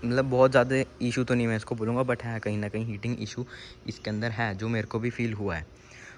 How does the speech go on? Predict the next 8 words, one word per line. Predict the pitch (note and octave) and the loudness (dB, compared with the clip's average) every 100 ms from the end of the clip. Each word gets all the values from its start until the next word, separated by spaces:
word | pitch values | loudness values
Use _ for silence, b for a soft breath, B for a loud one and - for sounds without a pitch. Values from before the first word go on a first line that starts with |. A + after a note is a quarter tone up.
| - | -14
उसके | - - | -12 -10
बाद | C#3 C#3+ | -10 -10
मैं | B2+ B2+ B2 | -10 -8 -6
बात | A#2 A#2 | -6 -6
करूँगा | - A2+ A2+ C#3 A#2 | -8 -8 -8 -8 -10
इसके | A2 - B2+ B2 | -12 -10 -8 -8
जो | A2+ A2 | -6 -6
है | G#2+ A#2+ - | -6 -6 -10